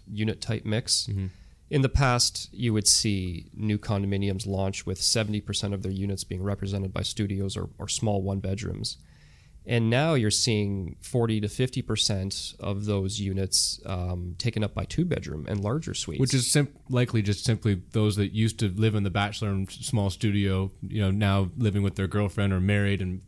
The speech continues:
Speaker 2: thinking about having a child and d-, not wanting to leave the downtown core, so looking to upgrade to a larger s-, a larger suite.
Speaker 1: Yeah, for the first time, we're seeing huge move-up demand within the condo market because of the barrier to entry into the single-family home market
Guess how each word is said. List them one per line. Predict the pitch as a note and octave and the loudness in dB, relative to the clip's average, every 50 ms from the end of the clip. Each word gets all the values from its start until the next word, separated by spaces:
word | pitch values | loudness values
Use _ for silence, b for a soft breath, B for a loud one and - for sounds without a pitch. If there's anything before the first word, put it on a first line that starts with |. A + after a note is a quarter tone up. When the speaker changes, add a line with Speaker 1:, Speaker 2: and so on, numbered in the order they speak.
| - | -6
Speaker 2:
thinking | - A2+ F#2+ F#2+ F#2 | -4 -2 -2 0 0
about | F#2 F#2 | 0 0
having | F#2+ G2 F#2+ F#2 | 0 0 0 0
a | F2+ | -2
child | F2 - G2+ F#2+ G2 G2+ G2 | -2 0 0 2 2 2 2
and | F#2 F2+ F2 F#2 - - G#2 | 0 0 -2 -4 -4 -6 -4
d-, | - - - | -4 -2 0
not | G#2 G#2+ G#2 F#2+ G2+ | 2 2 2 4 2
wanting | F#2+ F#2 F#2+ F#2 | 2 2 2 2
to | F2 F2+ | 2 0
leave | F2+ F#2+ G2 G2 F#2 F2 | 0 0 0 0 0 0
the | G2+ E2 | -2 0
downtown | F2 F2 F2+ F2+ E2+ F2+ F2 F2 F2 | 2 2 2 0 0 0 0 -2 -2
core, | F2 - F#2+ F2 G2 B2 | -2 -2 -2 -2 -2 -2
so | - F#2+ F2+ E2+ F#2+ | -2 -4 -4 -4 -4
looking | G2+ F#2 F2 F#2+ E2+ | -4 -2 0 0 0
to | F2 F#2 | 0 0
upgrade | F#2 E2+ - - G2+ F2 E2+ F2 E2 | 0 -2 0 0 2 2 2 2 0
to | - F#2+ | -2 -2
a | F2 | -2
larger | E2 E2+ E2+ E2+ D#2+ | 0 0 0 -2 -2
s-, | D#2+ - - - - - | -4 -8 -8 -10 -6 -4
a | |
larger | G2+ F2+ F2 E2 E2+ E2+ | -2 -2 -2 -2 -4 -6
suite. | - - G2 F#2+ A2 A#2+ - - | -6 -4 -4 -4 -4 -6 -8 -4
Speaker 1:
Yeah, | - C#3+ F3 D#3+ G#2 | 0 2 2 2 2
for | - A#2+ A#2 | 2 0 -2
the | A#2 | -2
first | A2 - D#3 C#3 - | 0 0 -2 0 2
time, | - D#3 D3+ B2 | 2 2 2 2
we're | G3+ - | 2 2
seeing | G#2 - - C#3+ B2+ A#2+ A2+ A2 G#2 G#2 G2 - | 0 0 2 2 2 4 4 2 2 0 -4 -6
huge | - - - - F3 F3 E3+ D3+ B2 G#2+ A2 A2 | -8 -12 -6 -2 2 2 4 4 2 0 -2 -4
move-up | - A2+ A#2 B2 C#3+ D3+ C3 A#2+ - - | 0 2 2 4 4 4 2 0 -2 -4
demand | - G2+ G2 F#2 F2 E2 D#2 F2+ | -4 -4 -4 -2 -2 -2 -2 -2
within | G2+ A#2 A2+ - - C#3 D3 C#3+ | 0 -2 -2 0 0 -2 0 0
the | A#2 G2+ | -2 -4
condo | - - G2+ F#2+ F#2 F2 | -4 -4 -4 -4 -4 -4
market | F2+ F2 D2+ C#2+ - - - - | -4 -4 -6 -6 -6 -8 -8 -6
because | - A2+ - A2+ G#2 G2+ G2+ G2 G#2 - | -6 -4 0 0 2 2 2 0 -2 -2
of | - G#2+ G2+ | -4 -4 -4
the | A2 | -2
barrier | G2+ A2 G#2+ G2+ A2 A2 G2+ G2+ | 0 0 2 2 2 2 0 -2
to | - - - A2 | -4 -4 -2 0
entry | A#2 A#2 - - G#2+ G2+ G2+ | 0 0 0 -2 -2 0 0
into | G#2+ G#2+ A2 | 0 -2 -2
the | G2 - | -2 -2
single-family | - - A2 - - - - G#2+ G#2+ F#2+ F#2 | -2 -2 -4 -4 -6 -6 -6 -4 -4 -4 -2
home | G#2 A2 B2 D3+ D#3 | 0 0 0 2 0
market | A#2+ F#2+ F#2+ G#2+ - A2 A#2+ C3 - | 0 -2 -4 -2 -2 -2 -2 -2 -6